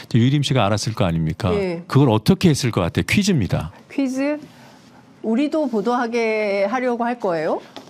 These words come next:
Speaker 1: 예고성 기사를, 웹 기사를 써줍니다.
Speaker 2: 엠비씨.
Speaker 1: 엠비씨에서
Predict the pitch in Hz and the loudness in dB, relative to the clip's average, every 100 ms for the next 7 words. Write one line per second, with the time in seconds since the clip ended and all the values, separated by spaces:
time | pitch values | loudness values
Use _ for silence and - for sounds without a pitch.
0 | - - - 120 101 117 147 139 - 135 | -18 -18 -4 2 4 4 2 0 0 0
1 | 120 - 87 80 - - 127 - - - | 0 -2 -2 -2 -2 -6 -10 -16 -20 -20
2 | - - - - - - - 104 107 - | -20 -20 -20 -16 -14 -14 -2 2 2 2
3 | 98 90 85 - 104 92 78 76 80 - | 0 0 0 0 0 0 -2 -6 -10 -14
4 | - - - - 208 214 226 120 151 160 | -20 -20 -20 -4 0 0 2 4 4 4
5 | 160 - 139 131 143 156 190 208 | 2 2 2 4 4 4 4 0